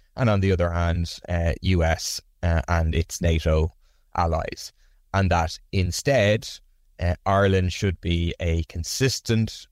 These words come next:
voice against all imperialisms, against all oppression, speak out against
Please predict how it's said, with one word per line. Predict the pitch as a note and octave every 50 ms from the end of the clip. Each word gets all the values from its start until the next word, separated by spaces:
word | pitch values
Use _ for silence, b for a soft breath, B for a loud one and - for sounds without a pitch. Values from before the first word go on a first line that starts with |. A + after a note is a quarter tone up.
| - -
voice | - F#2+ F2+ E2+ E2+ E2+ - - - - _ _ -
against | E2+ E2+ - G2+ A2 A2+ - - - - - - _ _ _ _ -
all | G2+ G#2 A#2 C3
imperialisms, | D3 D3+ D3+ - D3+ D3 D3 D3 C#3+ D3 C#3+ - C#3+ C#3+ D3 C#3 - - - _ _ _ - -
against | - F2+ E2+ D#2 - -
all | - G#2 A#2 B2 B2
oppression, | B2+ A2+ - B2+ A#2+ A#2 A2 - A#2+ A2+ A2+ A2+ A2 _ _ _ _ _ _
speak | - - - - B2 A#2+ G#2 -
out | G2+ G2 F#2+ F#2 F2 - - - _ _ _ _ _ _ _ _ -
against | G2 F#2 - A2+ A2 G#2+ G#2+ - - -